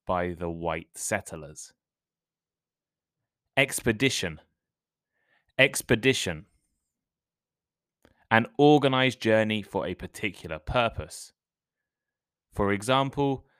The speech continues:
hundreds of people have died on expeditions in the Himalayas.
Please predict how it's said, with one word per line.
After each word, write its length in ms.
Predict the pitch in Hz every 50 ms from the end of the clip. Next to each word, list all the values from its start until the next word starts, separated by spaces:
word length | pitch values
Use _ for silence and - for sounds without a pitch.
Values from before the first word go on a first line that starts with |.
| _ _
hundreds 600 | - - - - 143 156 151 139 139 147 139 -
of 200 | - 120 113 -
people 460 | - 123 117 113 - - 80 73 - -
have 260 | 95 90 85 - _
died 440 | 117 117 113 117 120 123 127 - - -
on 180 | 95 95 95 - _ -
expeditions 960 | 120 120 - - - - 120 110 95 110 98 - - 87 85 85 82 - - _
in 200 | 98 98 92 85
the 80 | 85
Himalayas. 800 | 85 - 95 85 80 78 82 95 104 104 87 76 67 - - -